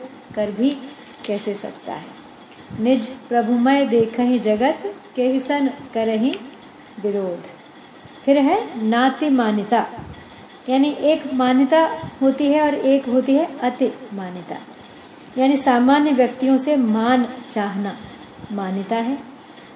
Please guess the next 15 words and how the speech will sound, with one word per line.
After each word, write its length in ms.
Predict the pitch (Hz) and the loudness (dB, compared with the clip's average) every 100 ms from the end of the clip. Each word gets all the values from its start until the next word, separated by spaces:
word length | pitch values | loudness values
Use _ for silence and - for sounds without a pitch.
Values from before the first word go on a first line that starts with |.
| - - | -14 -4
और 380 | 226 226 226 214 | -2 0 -2 -2
जिनसे 340 | 220 254 262 | 2 2 4
हमने 360 | 254 247 240 254 | 2 2 2 2
शिक्षा 460 | 247 247 - 254 247 254 | -2 -6 -2 0 0 -2
प्राप्त 360 | 233 233 226 247 | -2 -2 -2 -6
की, 220 | - 240 | -4 -4
जिनका 360 | 208 220 220 220 | -2 -2 -2 -4
आदर्श 600 | 185 185 247 247 - - | -6 -2 -2 -2 -8 -6
ग्रहण 340 | 214 214 226 220 | -2 0 0 -4
किया 320 | 233 226 233 - - - - - | -4 -4 -4 -10 -20 -20 -20 -8
और 80 | 214 | -6
ग्रहण 320 | 208 214 226 | -4 -2 -4
करना 420 | 220 220 214 247 | -2 0 2 0
चाहते 420 | 247 226 226 247 240 | 0 -2 -4 -2 -2
हैं 220 | 247 | -2